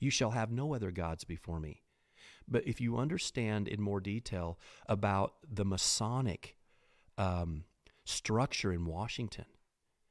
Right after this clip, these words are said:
and the power behind it and where it all came from, you're going to learn and understand more about the pagan reality of America. And it's not, it's not what you think it is.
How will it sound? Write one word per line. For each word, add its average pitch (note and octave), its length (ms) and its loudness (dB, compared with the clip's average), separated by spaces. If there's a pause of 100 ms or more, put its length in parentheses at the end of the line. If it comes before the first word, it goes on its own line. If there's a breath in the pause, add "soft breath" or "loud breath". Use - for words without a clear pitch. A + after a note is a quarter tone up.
(340)
and G#2 120 2
the F#2 60 0
power A#2+ 460 4
behind G#2+ 500 -2
it - 180 -12 (380 soft breath)
and G#2+ 180 2
where A#2 160 4
it A2 140 4
all F#2+ 160 0
came A#2+ 340 -4
from, - 280 -12 (680 loud breath)
you're A#2+ 140 0
going C3 280 4
to G#2+ 120 0
learn A2+ 340 2
and G2 140 2
understand G2+ 640 0
more G#2 340 2
about G2+ 300 -2
the F2+ 80 -4
pagan A#2+ 440 4
reality F2+ 540 -2
of E2+ 80 -4
America. F#2 600 -4 (840 loud breath)
And A2 300 6
it's - 240 2
not, A2 640 2 (880 soft breath)
it's - 100 -4
not B2+ 220 2
what - 180 -2
you G2 60 0
think A#2+ 280 2
it F#2+ 80 2
is. G2+ 460 -2